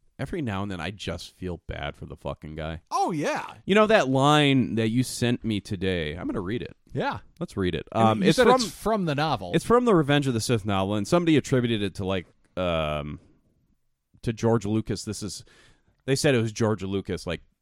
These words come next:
Speaker 1: dialogue that he cut out of the
Speaker 2: Yes.
Speaker 1: movie. This, no, this is from Matthew Stover, and this is the Revenge of the Sith novelization.
Speaker 2: It's Obi-Wan talking to Padme.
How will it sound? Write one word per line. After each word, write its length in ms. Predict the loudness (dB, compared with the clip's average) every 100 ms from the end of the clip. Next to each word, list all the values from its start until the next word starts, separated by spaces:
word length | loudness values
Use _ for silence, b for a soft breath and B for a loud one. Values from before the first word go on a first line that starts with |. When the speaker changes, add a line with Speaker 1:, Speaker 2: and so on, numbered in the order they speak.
| -8
Speaker 1:
dialogue 520 | -4 -2 -2 -4 -6
that 120 | -8
he 100 | -8
cut 340 | -10 -10 -10 -8
out 240 | -6 -6 -6
of 80 | -6
the 80 | -4
Speaker 2:
Yes. 100 | 0
Speaker 1:
movie. 400 | 0 2 0 -2 -6
This, 240 | -8 -8
no, 340 | -8 -6 -4 -2
this 200 | -4 -4
is 120 | -4
from 200 | -2 0
Matthew 380 | 0 -2 -4 -8
Stover, 640 | -10 -6 -2 -2 -4 -6
and 100 | -4
this 140 | -6 -8
is 100 | -8
the 100 | -6
Revenge 360 | -6 -6 -6 -6
of 80 |
the 80 | -10
Sith 280 | -10 -12 -12
novelization. 640 | -10 -10 -6 -4 -4 -6 -10
Speaker 2:
It's 80 | 0
Obi-Wan 460 | 2 4 2 0 -2
talking 440 | -2 -2 -2 -8
to 120 | -8
Padme. 540 | -8 -6 -8 -10 -14